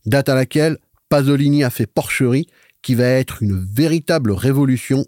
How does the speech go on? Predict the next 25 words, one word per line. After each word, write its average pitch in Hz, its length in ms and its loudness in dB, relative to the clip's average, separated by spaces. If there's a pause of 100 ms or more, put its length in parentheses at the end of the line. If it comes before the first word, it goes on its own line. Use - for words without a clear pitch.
(100)
au 107 100 -2
sein 123 320 -2
du 95 120 -8
cinéma 117 360 0 (120)
italien, 120 440 -2 (480)
à 165 140 0
présent 156 300 0
libéré 147 480 0 (120)
de 107 140 -2 (120)
toute - 200 -6
contrainte 170 420 -2
graphique 135 560 -4 (300)
et 123 80 2
va 131 120 2
permettre 151 420 0
au 113 40 0
cinéma 160 400 0
d'horreur 131 380 0
de 110 80 -2
se 113 160 -4
livrer 120 380 0
à 107 80 -2
tous - 160 -4
les 123 180 0
excès. 85 240 -8